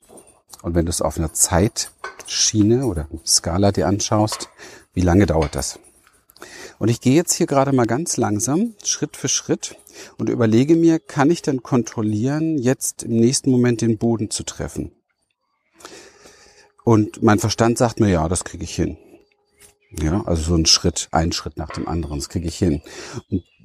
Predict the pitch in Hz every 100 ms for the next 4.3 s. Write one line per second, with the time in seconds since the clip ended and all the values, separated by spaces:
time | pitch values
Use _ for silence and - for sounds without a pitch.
0 | - 101 110 113 - 113 165 - 123 101
1 | - 107 - 104 - - 165 90 92 82
2 | 65 80 101 117 98 92 - - 87 90
3 | 98 - 123 147 - 120 - - - -
4 | 110 -